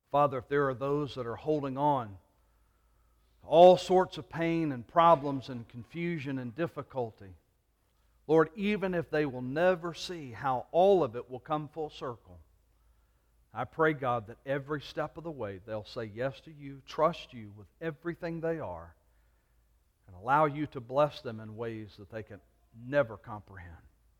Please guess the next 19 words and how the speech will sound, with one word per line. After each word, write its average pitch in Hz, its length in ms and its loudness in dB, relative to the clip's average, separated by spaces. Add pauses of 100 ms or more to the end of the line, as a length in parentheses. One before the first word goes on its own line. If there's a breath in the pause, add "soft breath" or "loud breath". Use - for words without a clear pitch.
(960)
Father, 170 240 10
whatever 156 420 0
decisions 123 600 -8
need 127 180 -10
to 120 60 -18
be 120 120 -12
made 127 300 -6
today 131 300 -2
and 131 120 -8
whatever 139 340 -2
yes 135 400 0
needs 143 240 -6
to 139 80 -20
be 143 180 -12
said 147 360 -2
today, 117 320 -8
I 120 160 -6
pray 123 380 -4
that 95 160 -16